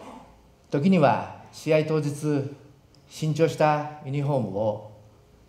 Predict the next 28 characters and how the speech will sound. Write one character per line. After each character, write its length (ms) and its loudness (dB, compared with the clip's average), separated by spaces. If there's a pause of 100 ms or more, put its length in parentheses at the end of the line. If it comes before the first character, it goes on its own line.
(240)
に 160 0
袖 180 0
を 120 2
通 200 0
そ 120 -2
う 80 -6
と 260 -8
し 120 -12
ま 120 -2
す 120 -14
と、 400 -6 (460)
胸 240 4
に 240 0
書 80 -10
か 120 0
れ 100 -2
た 380 -8 (260)
山 220 2
に 120 0
宮 200 -2
城 120 -10
の 60 -12 (360)
山 220 0
賀 120 4
の 100 2
文 100 0
字 80 -8
が 160 -12